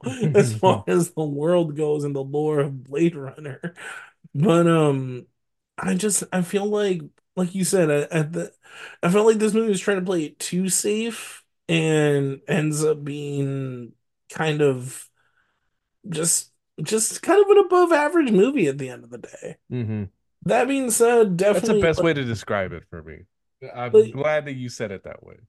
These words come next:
Speaker 1: like, we're not gonna, I, there's not enough here for me to bash on it and say I didn't like it, because there was, like, the cinematography is great, the C G I is great, the,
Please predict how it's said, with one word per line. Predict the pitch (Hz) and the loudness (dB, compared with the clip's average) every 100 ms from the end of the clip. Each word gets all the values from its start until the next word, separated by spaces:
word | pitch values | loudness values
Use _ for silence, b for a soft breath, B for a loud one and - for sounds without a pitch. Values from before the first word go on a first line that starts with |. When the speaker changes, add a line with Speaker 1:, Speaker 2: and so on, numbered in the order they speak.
| _ _ _ - | _ _ _ 0
Speaker 1:
like, | 202 208 | 4 4
we're | 208 226 | 4 2
not | 220 262 262 | 2 0 -2
gonna, | 269 226 | -2 -2
I, | 196 196 208 | 0 0 2
there's | 214 202 | 2 2
not | 202 214 247 247 | -2 -4 -4 -4
enough | 233 202 208 - | -2 0 -2 -4
here | 202 202 | -6 -6
for | 180 | -4
me | 175 180 | -4 -2
to | 160 | -2
bash | 135 127 147 156 | -4 -6 -6 -4
on | 165 156 | -2 -2
it | 151 | -4
and | 131 | -4
say | 147 139 | -2 -2
I | |
didn't | 135 135 120 | -2 -4 -8
like | 120 127 139 | -16 -12 -4
it, | 165 151 _ _ _ - | -2 -2 _ _ _ -4
because | 147 131 139 135 131 127 123 | -2 2 4 4 2 -2 0
there | 143 135 | 0 2
was, | 147 147 135 135 B B B B | 2 2 0 -8 B B B B
like, | 165 | -2
the | 160 | 0
cinematography | 151 160 147 135 135 139 139 139 139 | 2 4 2 0 -2 0 -2 -2 -4
is | 131 | -2
great, | 139 135 131 | -2 0 -2
the | 127 | -6
C | - 135 | -6 -4
G | 131 127 | -4 -6
I | 123 127 | -4 -4
is | 135 131 | -4 -6
great, | - 139 135 135 131 - B B B B - | -2 0 0 -2 -4 -10 B B B B 2
the, | 147 139 131 127 127 123 127 | 6 8 6 4 2 -2 -8